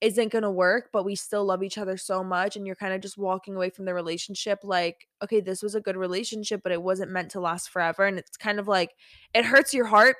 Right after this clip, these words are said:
because it wasn't meant to last forever, but at the same time, you're happy that you had it, and now you're, like, kind of getting feelings for someone else. There's different reasons you're gonna feel guilty. You're gonna feel guilty 'cause, number one, you're gonna feel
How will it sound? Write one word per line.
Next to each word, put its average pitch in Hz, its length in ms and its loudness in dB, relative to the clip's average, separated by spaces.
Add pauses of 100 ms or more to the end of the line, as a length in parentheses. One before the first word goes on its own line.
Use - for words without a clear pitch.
(100)
because 233 260 -2
it 240 80 0
wasn't 240 240 -2
meant 254 180 2
to 285 60 0
last 269 240 4
forever, 285 360 2
but 240 160 0
at 214 160 4
the - 60 -20
same 220 200 0
time, 214 200 -6
you're 190 80 -2
happy 190 360 0
that 185 180 -2
you 185 260 -12 (220)
had 175 340 2
it, 311 260 0 (840)
and 214 160 2
now 214 200 8
you're, 226 180 6
like, 202 360 4 (200)
kind 208 240 -2
of 202 80 -6
getting 202 220 -2
feelings 202 340 -6
for 214 120 -10
someone 190 320 -6
else. 180 500 -4
There's 254 240 0
different 285 300 0
reasons 254 300 -6
you're 190 80 -6
gonna 190 140 -4
feel 175 200 -2
guilty. 170 420 -10 (800)
You're 226 160 -2
gonna 247 120 -2
feel 294 180 2
guilty 220 440 0
'cause, 208 200 -8
number 202 280 0
one, 190 260 0
you're 185 140 0
gonna 190 180 -4
feel 180 580 2